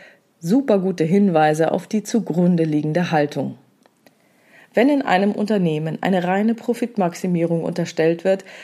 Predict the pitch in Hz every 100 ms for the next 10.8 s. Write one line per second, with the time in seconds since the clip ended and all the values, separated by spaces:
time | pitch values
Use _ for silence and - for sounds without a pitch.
0 | - 190 196 - 220 262 262 196 196 180
1 | 175 175 160 156 156 175 175 - 180 247
2 | 247 185 175 175 - 170 170 190 156 160
3 | 165 156 156 151 175 175 175 - 208 202
4 | 190 190 185 - 226 233 220 185 170 175
5 | 175 175 - 160 - 190 180 175 156 -
6 | 165 165 160 165 180 170 - - 180 233
7 | 226 208 196 - 185 180 180 175 - 165
8 | - - 170 175 165 156 - 196 156 139
9 | 139 139 _ _ _ _ _ _ _ _
10 | 196 214 233 226 233 233 247